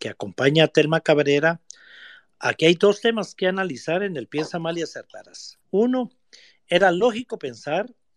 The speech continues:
que los sectores poderosos de este país iban a tratar de bloquear la candidatura de Jordán Rodas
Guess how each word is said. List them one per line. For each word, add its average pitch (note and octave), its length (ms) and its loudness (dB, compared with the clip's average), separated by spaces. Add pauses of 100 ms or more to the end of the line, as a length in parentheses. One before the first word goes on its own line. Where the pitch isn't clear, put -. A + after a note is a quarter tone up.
(120)
que A#2+ 640 -6
los A#2+ 260 -2
sectores E3+ 720 4
poderosos C#3+ 600 0
de D#3+ 40 -4
este F3+ 180 -4
país C#3 300 -4
iban E3 160 -2
a E3 60 -4
tratar C#3+ 400 -8
de E3+ 80 0
bloquear C#3 440 -2
la E3 160 -2
candidatura B2+ 580 -8
de - 40 -20
Jordán C3 320 -12
Rodas D3+ 400 -2